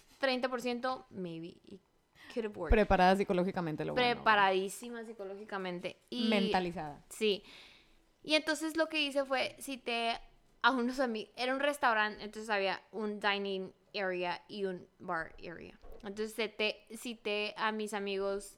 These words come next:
Speaker 1: en el bar area. Y no les dije que tenía una cita. Nomás a, al Jorge creo que le dije que tenía una cita. De que, "Güey, voy a estar con este vato.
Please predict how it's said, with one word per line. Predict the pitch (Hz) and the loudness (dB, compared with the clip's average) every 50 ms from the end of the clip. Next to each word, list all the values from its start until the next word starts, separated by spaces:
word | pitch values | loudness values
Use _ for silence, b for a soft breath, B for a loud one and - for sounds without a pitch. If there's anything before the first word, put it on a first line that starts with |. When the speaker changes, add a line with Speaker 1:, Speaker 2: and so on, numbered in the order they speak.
| _ _ | _ _
Speaker 1:
en | - 208 202 190 | -10 -8 -6 -6
el | 180 165 - - - | -6 -8 -10 -14 -18
bar | - 190 190 170 160 156 147 - - _ - | -10 -4 -2 0 0 0 -2 -6 -12 _ -12
area. | 175 170 160 - - - - 185 - _ _ _ _ _ _ _ - | -12 -10 -10 -12 -14 -16 -18 -20 -20 _ _ _ _ _ _ _ -6
Y | 208 | -4
no | 208 202 190 | -2 0 0
les | 196 196 190 | -2 -2 -4
dije | 196 190 196 | -8 -10 -10
que | 196 196 | -12 -10
tenía | 190 170 165 165 | -10 -10 -12 -10
una | 165 160 170 | -10 -10 -10
cita. | 165 - 156 151 - - - | -10 -10 -12 -12 -12 -16 -12
Nomás | - 190 190 175 175 185 | -8 -6 -4 -4 -2 -2
a, | 202 | -4
al | - - - - - - 185 180 | -4 -4 -10 -14 -10 -10 -10 -8
Jorge | - 180 160 170 - 175 170 | -8 -10 -10 -10 -12 -14 -14
creo | - 165 170 | -14 -14 -12
que | 190 170 | -12 -12
le | 170 | -12
dije | 180 180 185 - 165 - | -12 -14 -16 -16 -20 -14
que | - 185 175 | -12 -12 -10
tenía | 175 165 165 165 | -10 -12 -12 -12
una | 160 165 | -14 -14
cita. | - 180 180 - 180 | -16 -16 -14 -14 -14
De | 180 | -16
que, | - - 214 | -14 -14 -12
"Güey, | 214 208 208 | -10 -10 -8
voy | 202 196 | -8 -8
a | |
estar | 196 - 190 190 | -8 -10 -12 -12
con | 208 202 | -10 -12
este | 196 - 208 208 | -12 -10 -6 -4
vato. | 214 220 220 226 233 | -4 -4 -4 -8 -10